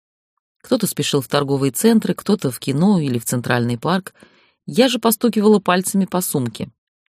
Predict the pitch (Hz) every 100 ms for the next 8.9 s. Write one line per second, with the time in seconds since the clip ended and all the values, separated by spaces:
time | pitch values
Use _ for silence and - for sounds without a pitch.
0 | _ _ _ _ 160 165 190 185 180 175
1 | 175 180 180 160 170 160 165 - 165 -
2 | 165 - - 180 151 151 151 - 165 156
3 | 156 160 - 160 139 143 - 151 160 151
4 | 151 151 - 247 214 - 190 226 - 170
5 | 175 170 147 135 113 - - - _ _
6 | _ _ _ _ _ _ _ - 165 226
7 | 214 165 147 151 147 143 131 143 131 120
8 | 131 127 - 131 117 175 220 277 -